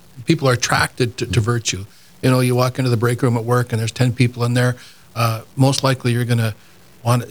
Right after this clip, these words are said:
wanna be closer to that person that you know ha-, has, has that virtue, ha-,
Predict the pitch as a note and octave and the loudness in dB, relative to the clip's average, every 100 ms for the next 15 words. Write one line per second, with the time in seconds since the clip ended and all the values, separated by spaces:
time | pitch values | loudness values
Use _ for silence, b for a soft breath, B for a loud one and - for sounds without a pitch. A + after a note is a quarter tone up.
0 | B2 B2+ C#3 B2 C3 - D3+ - B2 C3 | -4 0 2 2 0 0 0 -2 -2 -2
1 | A#2 - C3+ A2+ G#2+ A2 A#2 B2 B2 A2+ | -2 0 0 -2 -4 -2 2 2 2 -2
2 | A2 - - - A#2 B2 B2 A#2+ - C#3 | -8 -18 -6 -4 0 2 2 0 0 2
3 | B2+ A#2+ A#2+ A#2 A#2 A2 | 2 0 -2 -2 -4 -6